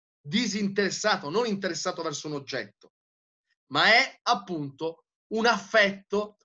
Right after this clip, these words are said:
un sentimento, eh, disinteressato e, eh, gratuito, che Schopenhauer chiama pietas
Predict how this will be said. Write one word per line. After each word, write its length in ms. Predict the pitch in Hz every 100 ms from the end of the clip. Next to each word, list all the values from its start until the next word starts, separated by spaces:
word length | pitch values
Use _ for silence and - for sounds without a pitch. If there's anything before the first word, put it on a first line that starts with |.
| -
un 160 | 180
sentimento, 1120 | 175 - 240 196 247 208 151 135 139 160 165 _ - _ _
eh, 640 | 180 170 165 156 151 143 -
disinteressato 1200 | 156 254 196 214 220 226 226 175 156 151 156 151
e, 280 | 208 196 196
eh, 260 | 170 151 139
gratuito, 600 | 196 180 143 117 107 156
che 140 | 247
Schopenhauer 640 | - 247 285 202 160 202 -
chiama 380 | 175 135 151 190
pietas 840 | 196 180 147 202 208 - -